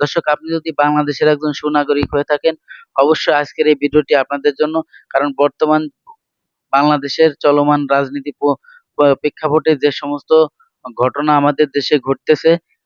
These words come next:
তারই একটি প্রতিবেদন আপনাদেরকে কাছে চাক্ষুষ প্রমাণ দেখাবো। মানে, আপনারা বুঝতেই পারবেন না কি করেছিল ইনি। দর্শক, ঝরে গেল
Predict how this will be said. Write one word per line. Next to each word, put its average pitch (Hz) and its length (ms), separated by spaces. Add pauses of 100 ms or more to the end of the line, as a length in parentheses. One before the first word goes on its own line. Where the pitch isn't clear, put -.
(120)
তারই 143 240
একটি 160 220
প্রতিবেদন 151 540
আপনাদেরকে 143 520
কাছে 151 240
চাক্ষুষ 147 460
প্রমাণ 147 340
দেখাবো। 143 340 (480)
মানে, 139 220
আপনারা 151 400
বুঝতেই 143 380
পারবেন 147 360
না 147 120
কি 147 180 (400)
করেছিল 139 420
ইনি। 107 220 (480)
দর্শক, 165 280 (800)
ঝরে 151 280
গেল 165 160